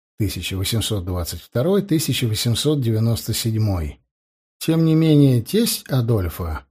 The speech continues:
Ансельм фон Ротшильд из Вены, вероятно, выкупил рукопись, которая сейчас известна под названием «Молитвенник Ротшильда».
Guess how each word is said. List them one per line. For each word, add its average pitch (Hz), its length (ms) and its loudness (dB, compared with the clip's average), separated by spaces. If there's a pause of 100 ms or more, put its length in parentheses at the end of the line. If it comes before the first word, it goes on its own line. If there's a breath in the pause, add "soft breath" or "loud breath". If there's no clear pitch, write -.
(300)
Ансельм 185 560 2
фон 110 420 -2
Ротшильд 107 600 -2
из 123 180 2
Вены, 90 460 0 (540)
вероятно, 107 640 0
выкупил 131 640 0
рукопись, 101 600 -2
которая 135 420 2
сейчас 139 480 0
известна 160 520 0
под 120 180 -4
названием 151 840 0 (300)
«Молитвенник 151 720 0
Ротшильда». 87 880 -2